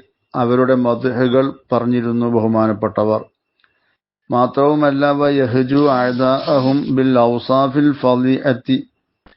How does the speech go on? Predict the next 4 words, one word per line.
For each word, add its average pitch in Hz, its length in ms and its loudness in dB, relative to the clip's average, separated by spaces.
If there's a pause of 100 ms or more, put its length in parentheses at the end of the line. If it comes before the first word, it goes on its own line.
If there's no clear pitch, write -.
(600)
ഈ 131 120 0
രാജാക്കന്മാരുടെ 139 1400 0 (240)
ശത്രുക്കളെ 123 880 -2 (1500)
അവരുടെ 135 640 0